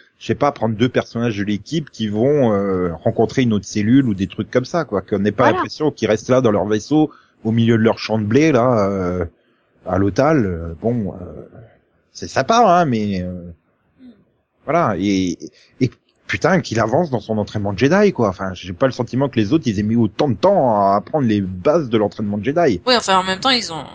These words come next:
Speaker 3: ils ont
Speaker 1: Et il a pas de bol, hein.
Speaker 3: devrait
Speaker 2: Les
Speaker 3: Oui,
Speaker 2: autres,
Speaker 3: mais
Speaker 2: ils avaient un temple Jedi. Ils avaient des holocrons.
Speaker 1: Ouais, enfin,
Speaker 2: Ils
Speaker 1: Luke,
Speaker 2: avaient beaucoup de choses pour apprendre,
Speaker 1: Luke,
Speaker 2: quand
Speaker 1: il
Speaker 2: même.
Speaker 1: avait pas de temple Jedi.
Speaker 3: Ouais, mais non, mais Luke, c'est
Speaker 2: Oui, mais Luke,
Speaker 3: particulier,
Speaker 2: c'est Luke,
Speaker 3: quoi.
Speaker 2: quoi.
Speaker 3: Luke, c'est, ouais,
Speaker 2: <laughs>
Speaker 3: voilà, quoi. Tranquille,
Speaker 2: C'est
Speaker 3: hein.
Speaker 2: l'élu,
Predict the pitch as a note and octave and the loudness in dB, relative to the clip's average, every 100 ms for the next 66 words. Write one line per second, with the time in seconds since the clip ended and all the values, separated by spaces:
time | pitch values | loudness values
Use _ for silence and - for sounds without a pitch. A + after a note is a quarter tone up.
0 | - - - B2 B2 G#2+ D3 D3+ C#3 A#2+ | -18 -20 0 2 2 0 2 4 4 6
1 | C4+ B3+ A#3 C#4 D#4+ F3+ D4 C4+ C4 A#3+ | 6 4 0 2 2 2 -6 0 0 2
2 | A#3+ A#3+ A#3+ - C#4 D4 C#4+ - C#4+ A#3+ | 2 2 0 -2 -2 0 -2 -4 -4 -2
3 | C4 C4+ G#4 A#4 D4+ B3 B3+ _ _ _ | 0 4 6 4 2 -2 -10 _ _ _
4 | B3 A#3 A#3+ A#3+ B3+ A#3+ A#3+ B3+ C4+ D4 | -8 -2 0 0 0 -2 0 2 2 6
5 | F#3+ - C#3 A2 F#2+ - G#2+ B3+ C4 B3 | 4 4 0 -2 -4 -4 0 4 4 2
6 | D4 G4 - - A#4 A#4+ G#4 E4+ E4 - | 2 2 2 4 4 4 4 4 2 0
7 | E4 A3 D4 B2+ A2+ A#2 - C3 - D#3 | 0 0 2 0 0 -2 -2 -2 -2 -4
8 | A2+ F#2+ A2+ G#3 G#3+ G#3+ A3+ A#3+ A#3+ A3 | -4 -2 2 4 4 2 2 2 2 0
9 | G#3 G#3+ G#3+ - A#3 A#3+ A3+ A3 A3 A#3 | -4 -6 -6 -2 0 6 6 6 2 -2
10 | A#3 A#3+ B3 A#3 F#3 F3 F3 E3+ - A#3+ | -2 0 2 2 0 -6 -2 -2 0 4
11 | D4 C4 - C4 A#3 D3+ D3 E3 G#3+ G#3+ | 6 6 4 2 2 -2 -2 0 2 0
12 | - E3+ C3+ C3+ - F3+ - A#3+ A3 B3 | -2 -6 -6 -8 -14 -10 -8 -4 -2 -2
13 | C#4+ E4+ G4 | 0 6 6